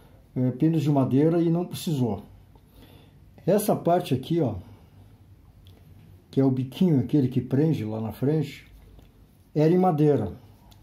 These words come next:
Eu achei melhor podar ele, tirei ele fora, coloquei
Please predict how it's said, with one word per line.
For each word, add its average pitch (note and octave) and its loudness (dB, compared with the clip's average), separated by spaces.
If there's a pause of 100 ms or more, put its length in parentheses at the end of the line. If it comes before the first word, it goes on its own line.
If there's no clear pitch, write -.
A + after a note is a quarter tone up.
(320)
Eu D3+ 2
achei D#3+ 0
melhor E3 0
podar E3 2
ele, D#3+ 2 (480)
tirei C3+ 0
ele E3+ -2
fora, C#3+ -2 (960)
coloquei E3+ 2